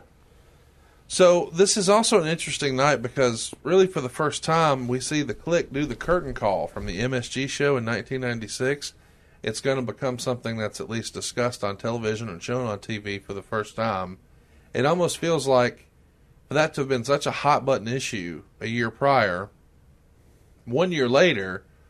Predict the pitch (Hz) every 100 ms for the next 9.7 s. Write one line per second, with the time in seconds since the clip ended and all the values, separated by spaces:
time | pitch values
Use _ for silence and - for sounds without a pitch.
0 | _ _ _ _ 139 135 151 196 151 -
1 | 160 123 131 139 113 95 120 - - 139
2 | 139 - - 107 98 - 120 95 - 95
3 | 98 139 117 62 - 98 92 - 156 135
4 | 117 113 - - - 151 87 104 120 -
5 | - _ _ - _ _ - 139 110 135
6 | - 156 135 131 - - 139 110 - 151
7 | 127 120 110 110 110 113 117 104 107 127
8 | 107 104 117 117 113 110 104 101 113 101
9 | 101 117 95 - 101 - -